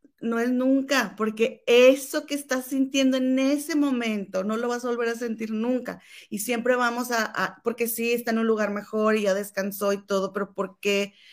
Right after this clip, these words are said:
calmarle a esa persona en ese momento que está sacando todo eso que trae atorado,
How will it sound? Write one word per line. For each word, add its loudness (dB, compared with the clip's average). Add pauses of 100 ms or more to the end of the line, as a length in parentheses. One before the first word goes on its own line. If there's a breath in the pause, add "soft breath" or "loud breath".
(420 soft breath)
calmarle 4
a 4
esa -4
persona 0
en -2
ese 0
momento 2
que -10
está -10
sacando -2
todo 0
eso -4
que -14
trae -4
atorado, -4